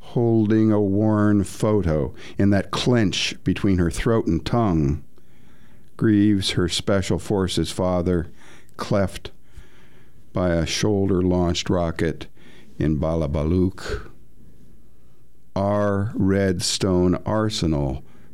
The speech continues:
produced the M seventy-two.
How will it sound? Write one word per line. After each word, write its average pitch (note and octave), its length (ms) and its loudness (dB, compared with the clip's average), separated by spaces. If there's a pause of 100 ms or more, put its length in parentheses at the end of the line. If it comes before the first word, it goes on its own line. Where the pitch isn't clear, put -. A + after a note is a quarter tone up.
produced E2 680 0 (640)
the - 180 0
M E2 340 2
seventy-two. E2+ 1200 0